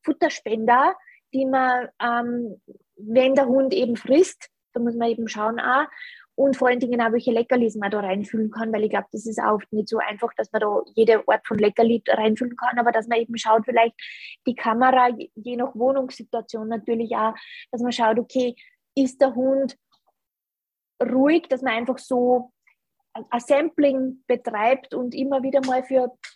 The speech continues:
über den Arbeitstag verteilt vielleicht immer wieder mal reinschaut und schaut, okay, was macht der Hund?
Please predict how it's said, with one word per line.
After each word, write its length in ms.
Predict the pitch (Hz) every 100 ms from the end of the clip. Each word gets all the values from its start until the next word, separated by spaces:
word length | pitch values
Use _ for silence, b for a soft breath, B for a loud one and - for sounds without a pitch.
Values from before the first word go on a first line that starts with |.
| _ - - - -
über 220 | - 262
den 160 | 269 247
Arbeitstag 580 | 233 247 262 - 247 247
verteilt 540 | 269 - 226 254 254
vielleicht 380 | 247 240 240 -
immer 240 | 262 262
wieder 160 | 262 262
mal 180 | 247 220
reinschaut 560 | 214 233 247 247 247
und 160 | 240 240
schaut, 240 | 220 220
okay, 220 | 240 - 240
was 160 | 240
macht 320 | 226 233 -
der 100 | 226
Hund? 280 | 226 254 277